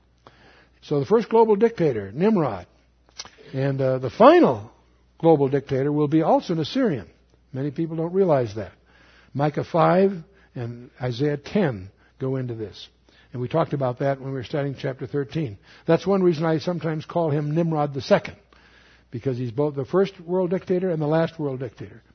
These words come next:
Both apparently come from Assyria. Let's move on.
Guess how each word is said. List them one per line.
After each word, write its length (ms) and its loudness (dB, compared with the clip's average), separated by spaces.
Both 220 2
apparently 360 -4
come 220 -6
from 160 -8
Assyria. 400 -8
Let's 160 -10
move 140 0
on. 180 0